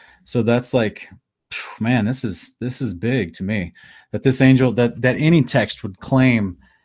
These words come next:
responsibility for, you know, uh, now whether people want, you know, believe this or not, this is the f-, this is the only text I've ever seen that claims what it's claiming, and that would make sense of Revelation nine one. Um,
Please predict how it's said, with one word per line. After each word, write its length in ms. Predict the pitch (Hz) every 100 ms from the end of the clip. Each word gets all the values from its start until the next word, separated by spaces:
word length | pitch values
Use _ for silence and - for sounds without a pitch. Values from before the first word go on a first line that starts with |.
| _ _
responsibility 960 | 113 107 - 127 117 110 101 123 127 98
for, 600 | - - 120 110 101 82
you 80 | 104
know, 300 | 98 90 110 _ _ _ _
uh, 220 | 92 76 - _ _ -
now 120 | 123
whether 200 | 139 127
people 320 | 151 127 117
want, 260 | 123 120 120
you 80 |
know, 80 | 107
believe 300 | 87 107 139
this 180 | 117 -
or 60 | 101
not, 400 | 127 151 95 104
this 160 | 135
is 100 | 143
the 80 | 104
f-, 180 | - -
this 160 | 131 143
is 80 | 123
the 60 |
only 140 | 135 117
text 260 | 117 104
I've 80 | 127
ever 160 | 135 90
seen 400 | - 143 101 80 _ _ _ _
that 160 | 95
claims 760 | - 135 131 113 98 - - -
what 180 | 113 110
it's 120 | 107
claiming, 520 | - 120 113 98 92 -
and 260 | 104 101
that 120 | 107 104
would 100 | 104
make 240 | 110 104
sense 300 | - 117 101
of 80 | 95
Revelation 300 | 101 101 - _ -
nine 360 | 98 95 92
one. 260 | 95 92 85 _ _ _ _ _ _
Um, 340 | 95 87 82